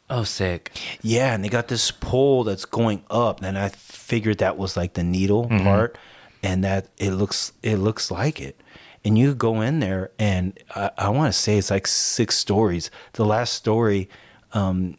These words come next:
Speaker 2: isn't much in there, and it kinda just goes stairwell down. But you, you get to see all kinds of stuff, um, from Elvis.
Speaker 1: Nice.
Speaker 2: Like,
Speaker 1: Uh-huh.
Speaker 2: right?
Speaker 1: Mm-hmm.
Speaker 2: You see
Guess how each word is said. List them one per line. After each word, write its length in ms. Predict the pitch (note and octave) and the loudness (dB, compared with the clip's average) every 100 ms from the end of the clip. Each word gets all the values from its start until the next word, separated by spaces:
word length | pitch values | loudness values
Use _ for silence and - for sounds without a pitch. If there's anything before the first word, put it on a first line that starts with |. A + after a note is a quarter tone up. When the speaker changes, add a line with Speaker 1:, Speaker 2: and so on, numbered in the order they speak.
| _ | _
Speaker 2:
isn't 300 | A2 G2+ G2 | 0 2 2
much 300 | G2 G2 - | 2 0 0
in 180 | G2 F#2+ | 2 2
there, 340 | G2+ A2 A2+ - | 4 2 0 -8
and 100 | E2 | -6
it 120 | F#2 F2+ | -6 -4
kinda 280 | G#2 F#2+ F2 | -4 -4 -6
just 260 | F2 - | -6 -4
goes 200 | F#2+ F2 | -2 -4
stairwell 640 | - G#2 F#2+ F2+ F2+ E2 E2 | -2 -2 0 0 0 -2 -2
down. 500 | A2 F3 F#2 A2 - - - - - | 0 0 0 0 0 -2 -6 -20 -10
But 160 | - G2+ | -4 -2
you, 100 | C3 - | -2 -4
you 300 | - A2 B2+ | -10 -4 0
get 100 | D#3+ | 2
to 80 | A#2+ | 2
see 160 | A2 | 2
all 120 | G#2 A#2+ | 2 0
kinds 300 | - G#2+ A2 | -2 -2 -2
of 60 | |
stuff, 400 | - - D2+ - - - - _ - | -4 -4 -8 -10 -18 -20 -20 _ -2
um, 380 | F#2+ F2+ E2+ - - _ | 0 0 -4 -8 -20 _
from 320 | - F#2 F2 - | -4 -2 -2 -2
Elvis. 720 | - F#2+ G#2 B2+ C3+ - - - - - | 0 2 2 2 0 -2 -6 -20 -12 0
Speaker 1:
Nice. 320 | F#2 F2 - - | 0 0 -4 -2
Speaker 2:
Like, 300 | G2+ F#2+ F#2 | 0 2 2
Speaker 1:
Uh-huh. 140 | A2 - - - - | 0 -4 -18 -20 -4
Speaker 2:
right? 340 | G2+ A#2+ D#3+ | 0 2 0
Speaker 1:
Mm-hmm. 120 | D#3 G2 | 0 0
Speaker 2:
You 60 | F2 | 2
see 220 | G2 | -2